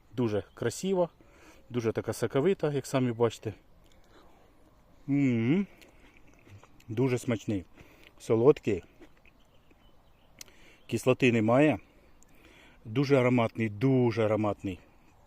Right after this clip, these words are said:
Так що назва у цього абрикоса, досконалість, каже сама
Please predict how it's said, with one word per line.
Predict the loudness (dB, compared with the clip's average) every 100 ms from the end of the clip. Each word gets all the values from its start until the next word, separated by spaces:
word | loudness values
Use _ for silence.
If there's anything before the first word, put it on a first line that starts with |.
| _ _ -20 _ _ _ -20 -20 -20 -20 -20 -20 -20 -6
Так | -4 -4
що | -2 -2 -4 -10
назва | -4 0 2 2 -2 -2 -10
у |
цього | -6 -2 0
абрикоса, | 0 -4 -2 -2 0 -4 -4 -16 _ -20 -4
досконалість, | -4 -2 0 0 -2 -6 -12 -20 _ -20 -20 -20 -20
каже | 0 0 2 -4 -6
сама | -8 -4 -2 -4